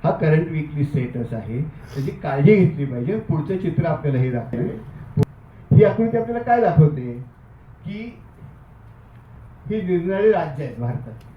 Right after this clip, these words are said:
इथे आपण दाखवलं आहे की तिथे बेकारीचा दर स्त्रियांचा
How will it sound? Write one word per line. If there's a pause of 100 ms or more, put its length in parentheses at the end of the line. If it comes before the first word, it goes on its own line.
(1000)
इथे
आपण
दाखवलं
आहे (720)
की
तिथे
बेकारीचा
दर (460)
स्त्रियांचा